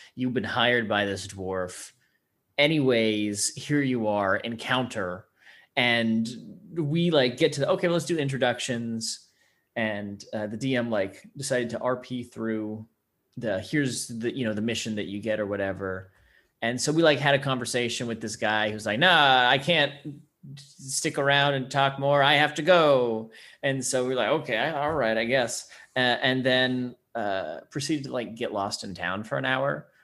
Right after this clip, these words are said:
Um, and, and I, like, had this, like, eye-opening moment where I was like, "Oh, wait a minute. Like,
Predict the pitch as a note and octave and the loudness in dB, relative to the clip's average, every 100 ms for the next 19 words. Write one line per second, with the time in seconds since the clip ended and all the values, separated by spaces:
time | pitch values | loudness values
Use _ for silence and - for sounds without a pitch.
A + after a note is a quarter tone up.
0 | _ - A2+ G#2+ G#2 G2 G2 G2+ G2 A#2 | _ -6 -2 0 0 -2 -4 -6 -4 -2
1 | A2 A2 G#2 - G2+ G2+ G2 G2+ - _ | 0 -2 -6 -2 -2 -2 -8 -12 -18 _
2 | - _ _ - _ - A#2 A2 G#2+ - | -20 _ _ -20 _ -6 -2 0 -2 -6
3 | - G#2 A2 A2 G#2 F#2+ F2+ - F2 G2+ | -4 0 0 -2 -4 -4 -4 -4 -4 -2
4 | G#2 G2+ G#2+ G2+ G2 A2 F2+ G#2 G2 F2+ | -2 -6 -8 -6 -6 -6 -6 -6 -6 -8
5 | _ _ - C3 A2+ C#3+ C#2+ C#2 A#1+ - | _ _ -6 -4 -4 -6 -8 -12 -14 -18
6 | _ _ _ - G2 D#2+ - _ | _ _ _ -12 -8 -8 -10 _